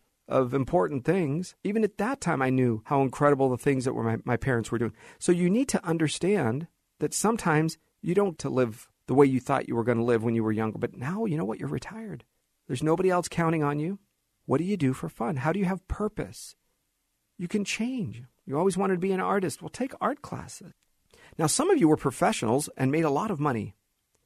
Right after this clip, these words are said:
did very well, had a lot of success, stature, titles,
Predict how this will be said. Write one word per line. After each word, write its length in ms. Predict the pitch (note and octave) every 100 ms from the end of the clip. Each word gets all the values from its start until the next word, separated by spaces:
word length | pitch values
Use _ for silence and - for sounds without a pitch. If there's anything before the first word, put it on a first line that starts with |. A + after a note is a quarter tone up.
| _
did 180 | B2 B2
very 300 | A2+ D#3 G#3+
well, 420 | A#2+ G#2+ C#3+ A3+ _ _ _ _ _
had 120 | - C#3
a 40 |
lot 220 | C#3 E3
of 80 | F#3+
success, 460 | D#3+ - A#2+ C3+ -
stature, 580 | A#2+ G#2 - D3+ A3+ - _ _ _ _ _ _
titles, 520 | - G#2 C#3 C4 -